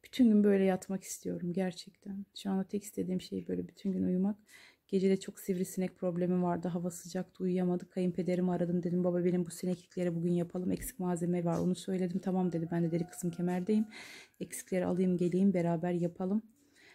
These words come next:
Sineklikleri takacağız. Yani biliyorsunuz evimin bütün pencerelerinde sineklik yok. O yüzden bütün pencerelerimi açamıyorum. İşte Aras'ın odasına, benim yatak odama, e,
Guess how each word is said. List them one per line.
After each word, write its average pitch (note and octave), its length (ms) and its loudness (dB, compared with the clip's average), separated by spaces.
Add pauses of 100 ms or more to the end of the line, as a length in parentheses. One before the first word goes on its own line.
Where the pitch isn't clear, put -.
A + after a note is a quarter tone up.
(120)
Sineklikleri F#3+ 640 -2
takacağız. E3+ 480 -2
Yani F3+ 260 2
biliyorsunuz F3 680 -2
evimin F3 480 2
bütün - 220 -6
pencerelerinde F3 580 2
sineklik F3 540 -4
yok. G3 200 -2
O F3+ 60 0
yüzden F3+ 280 2
bütün - 180 0
pencerelerimi F3+ 540 2
açamıyorum. E3 560 0
İşte F3 200 -4
Aras'ın F#3 280 -2
odasına, F#3 540 0
benim F#3 180 2
yatak F#3 280 -2
odama, F#3 360 2 (840)
e, F#3+ 60 -6